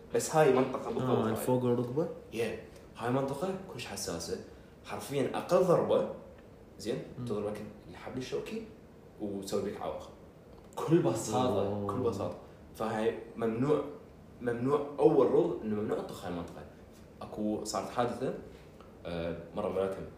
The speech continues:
Speaker 2: مم.
Speaker 1: فهو يعني كان، كان شخص معروف وهاي الملاكم اللي قدامه ضرب، ضرب هيك ضرب خ-، خطأ.
Speaker 2: مم.
Speaker 1: وطلع عليه فاول هماتين. أوكي، بالبداية ما كان بيه شيء لهذا.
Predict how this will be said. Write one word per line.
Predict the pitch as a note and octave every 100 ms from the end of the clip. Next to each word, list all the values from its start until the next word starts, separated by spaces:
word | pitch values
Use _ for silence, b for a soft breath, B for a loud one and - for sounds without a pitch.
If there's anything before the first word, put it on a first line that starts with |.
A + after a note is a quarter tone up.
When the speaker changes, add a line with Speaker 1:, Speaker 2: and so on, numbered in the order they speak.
| - - B2+
Speaker 2:
مم. | B2 A2 - - - - - - - -
Speaker 1:
فهو | - G2+ G2 A2+ A2+ G2+ - -
يعني | - G2+ G2+ G2 - - - -
كان، | - G#2+ G#2+ -
كان | A2
شخص | G#2+ C3 -
معروف | F2 - -
وهاي | - C3 G#3 A3 - - - - -
الملاكم | G#2 G#2 A2+ C#3+ C#3
اللي | A#2+ A2 G#2
قدامه | A#2 C3+ C3+ F3 A#3 - - - - - - - - F2+
ضرب، | F2
ضرب | F2 E2+
هيك | F2 - F2+ -
ضرب | G2+ -
خ-، | - E2 -
خطأ. | - - - - - -
Speaker 2:
مم. | B2+ B2
Speaker 1:
وطلع | - F#2
عليه | F2 G2+
فاول | G#2 F#2
هماتين. | F2 E2+ D#2+ - - - - - - - - - - - - - - - - - - - -
أوكي، | G#2 G#2 A2 -
بالبداية | G#2+ G#2 G2
ما | -
كان | G2+ F2+
بيه | F2+
شيء | - F#2 F#2+
لهذا. | F2 E2 E2+